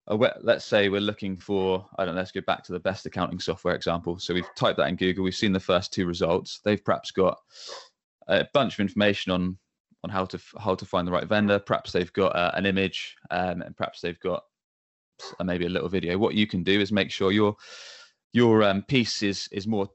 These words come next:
detailed, it's more informative, it covers more bases. Perhaps you've got a frequently asked questions section, perhaps you've got a video on it, perhaps you've got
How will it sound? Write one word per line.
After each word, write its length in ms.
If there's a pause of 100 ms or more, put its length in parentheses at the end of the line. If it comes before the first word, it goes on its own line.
detailed, 400
it's 140
more 100
informative, 560
it 80
covers 240
more 120
bases. 440
Perhaps 320
you've 80
got 140
a 20
frequently 460
asked 180
questions 480
section, 500
perhaps 300
you've 140
got 120
a 40
video 420
on 80
it, 160
perhaps 260
you've 80
got 160